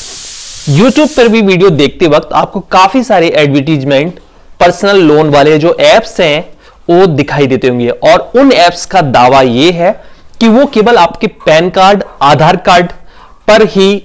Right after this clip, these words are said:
आपको loan दे देंगे और आपको कहीं भी office जाने की जरूरत नहीं है। केवल आप वो apps download कर लीजिए, वहां पर अपना प्रोफाइल बना लीजिए और प्रोफाइल में आधार कार्ड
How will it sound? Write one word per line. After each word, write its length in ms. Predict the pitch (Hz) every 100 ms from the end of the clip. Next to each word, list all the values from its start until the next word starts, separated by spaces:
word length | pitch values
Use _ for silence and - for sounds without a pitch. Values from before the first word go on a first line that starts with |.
| -
आपको 340 | - - 175
loan 360 | 147 135 151 160
दे 120 | 160
देंगे 260 | 156 165
और 240 | 196 170 165
आपको 260 | 156 -
कहीं 240 | - 196 220
भी 100 | 240
office 300 | 196 175 202
जाने 320 | 147 135 147
की 80 | 165
जरूरत 240 | 135 135
नहीं 180 | 160 151
है। 200 | 180 208 - - -
केवल 280 | - 247 269
आप 420 | 190 160 - - - - - -
वो 440 | 147 214 240 240 -
apps 340 | 156 - -
download 440 | 156 123 131 151 170
कर 120 | 190
लीजिए, 380 | 180 165 220 214
वहां 400 | 139 151 170 254
पर 240 | 208 208 - - - - - -
अपना 280 | 214 247 254
प्रोफाइल 440 | 247 165 220 185
बना 180 | 185 185
लीजिए 360 | 190 170 185 247 - - -
और 300 | 196 190 190
प्रोफाइल 640 | 214 - 196 190 226 240
में 180 | 165 160 -
आधार 420 | 151 147 170 190
कार्ड 320 | 170 135 143